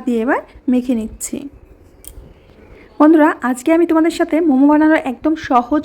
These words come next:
পদ্ধতিটাই শেয়ার করছি। খুব ভালো করে মেখে নিয়েছি, এখন একটা ঢাকনা দিয়ে ঢেকে রেখে দেব। মোমোর চাটনি বানানোর জন্য এখানে আমি নিয়েছি পাঁচটি মিডিয়াম সাইজের টমেটো, দিয়ে দেবো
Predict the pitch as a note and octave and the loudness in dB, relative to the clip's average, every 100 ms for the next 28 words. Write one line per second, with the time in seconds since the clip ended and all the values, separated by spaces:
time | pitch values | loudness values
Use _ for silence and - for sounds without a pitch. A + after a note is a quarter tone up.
0 | - A#3+ A#3 C4+ A#3+ C#4 - - - - | -6 -8 -6 -8 -6 -8 -10 -16 -12 0
1 | C4 A3+ A3 G#3+ - - - _ _ - | 0 0 -6 -12 -12 -12 -14 _ _ -20
2 | - - F4 E4 C4 C4+ C#4+ D#4 B3+ B3 | -20 -2 0 0 0 0 2 2 2 2
3 | C#4 A#3 A#3+ - - - _ C4+ C4+ B3+ | 2 2 -4 -8 -12 -18 _ -4 -2 -2
4 | A3+ A#3 B3 A#3+ A#3+ A3+ C#4 C5+ D#4 C4+ | -2 -4 -4 -4 -4 -2 -4 -4 -4 -2
5 | C4+ A#3+ A#3+ B3+ A#3 A3+ - - - - | -2 -2 -4 -4 -4 -6 -10 -14 -20 -20
6 | _ - - - C#4 C#4+ F#4+ - D#4+ E4 | _ -20 -20 -2 4 4 4 2 2 2
7 | E4 D#4+ E4 D#4+ E4 D4 - C4 C4+ C#4 | 4 4 2 2 2 2 0 -4 0 2
8 | C4 A#3+ G#3+ A#3 - F4+ - - - B3 | 2 0 -2 -6 -4 -4 -4 -8 0 0
9 | A#3+ - F4+ - _ - C#4 C4+ A#3+ A#3 | 0 -4 -6 -6 _ 2 2 4 0 -2
10 | A3+ A3 G4 F#4 A3 A3 - C#4+ - - | -4 -4 -4 -2 -4 -4 -10 -12 -18 -8
11 | - D#4 E4+ C#4 | 2 4 4 2